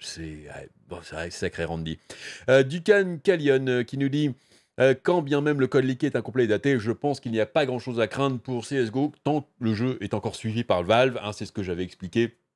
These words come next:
D'autant que c'est du vieux code et que le jeu avait quand même pas mal évolué depuis. En revanche, pour Team Fortress deux, c'est toute une autre histoire car le jeu est à l'abandon depuis plusieurs années. Tu as entièrement raison.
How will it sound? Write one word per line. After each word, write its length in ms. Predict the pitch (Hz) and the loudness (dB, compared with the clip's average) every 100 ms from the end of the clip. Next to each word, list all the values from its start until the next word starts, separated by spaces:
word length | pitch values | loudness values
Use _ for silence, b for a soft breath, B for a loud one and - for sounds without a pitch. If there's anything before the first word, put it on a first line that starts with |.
| _ | _
D'autant 320 | 90 98 110 104 | -6 -2 -2 -2
que 180 | 92 | -6
c'est 140 | 90 87 | -6 -6
du 100 | 90 | -4
vieux 200 | 95 117 | 0 2
code 320 | 120 117 98 | 4 4 2
et 40 | |
que 140 | 85 82 | -4 -10
le 160 | 80 | -10
jeu 220 | 78 98 92 | -8 -4 -4
avait 120 | 82 | -4
quand 120 | 90 | -4
même 260 | 90 85 78 - | -4 -6 -10 -8
pas 120 | 80 | -4
mal 160 | 90 | -2
évolué 320 | 90 85 85 98 | -2 -4 -2 -2
depuis. 360 | 95 135 160 B B B B | -2 -4 -6 B B B B
En 80 | 131 | 4
revanche, 420 | 151 185 214 147 | 4 4 2 -2
pour 280 | - 214 190 | -6 -6 -4
Team 160 | 190 175 | -4 -2
Fortress 300 | 147 135 135 | -2 0 -2
deux, 100 | 190 | -2
c'est 100 | 127 | -4
toute 200 | 185 143 | -6 -8
une 80 | |
autre 120 | 139 - | -8 -6
histoire 240 | - 147 | -4 -2
car 100 | 120 | 0
le 60 | 113 | 0
jeu 120 | 143 | 0
est 100 | - | 0
à 60 | |
l'abandon 540 | 95 147 127 127 113 139 | 2 2 2 0 0 -2
depuis 200 | 113 101 | -6 -6
plusieurs 400 | - 117 117 101 | -4 0 2 2
années. 240 | 110 127 _ _ _ _ _ - - - | 0 -2 _ _ _ _ _ -20 -20 -6
Tu 120 | 98 | -2
as 20 | |
entièrement 540 | 110 127 139 127 131 | 0 2 2 4 2
raison. 240 | 110 90 | 2 -2